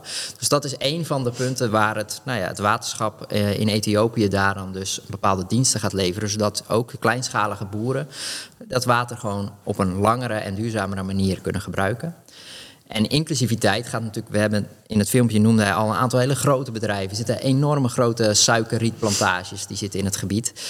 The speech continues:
Er zitten een heel groot deel zitten bovenstrooms, maar die kleinschalige boeren benedenstrooms, ja, die hebben dan soms gewoon een tekort aan water, omdat die grote bedrijven zoveel water innemen.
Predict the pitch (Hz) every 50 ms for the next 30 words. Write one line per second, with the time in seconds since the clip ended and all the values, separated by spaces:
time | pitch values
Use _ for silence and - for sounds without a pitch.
0 | - - - - - - - - - - _ _ _ - 113 117 113 139 131 135
1 | 127 113 123 127 131 127 135 139 131 - 131 120 110 117 117 107 101 110 104 -
2 | 110 131 143 151 147 - - - 135 131 135 143 151 - - 120 110 110 - -
3 | - 113 110 - - 147 139 143 143 135 - 139 123 120 113 107 117 107 120 127
4 | 127 127 120 113 107 98 117 117 123 139 151 147 135 - - 117 107 107 113 135
5 | - - - 143 117 - - - - - - - - - 123 127 131 147 135 127
6 | 104 117 120 113 110 - 151 139 - - 127 117 113 110 104 120 - - 156 101
7 | 98 104 101 107 120 131 139 131 - 123 101 101 98 101 104 101 - 117 104 -
8 | - 156 123 143 127 123 107 104 110 117 113 110 104 104 107 - 135 143 165 175
9 | 170 135 120 113 107 110 117 123 135 135 - - - - 113 107 101 98 90 92
10 | 95 110 160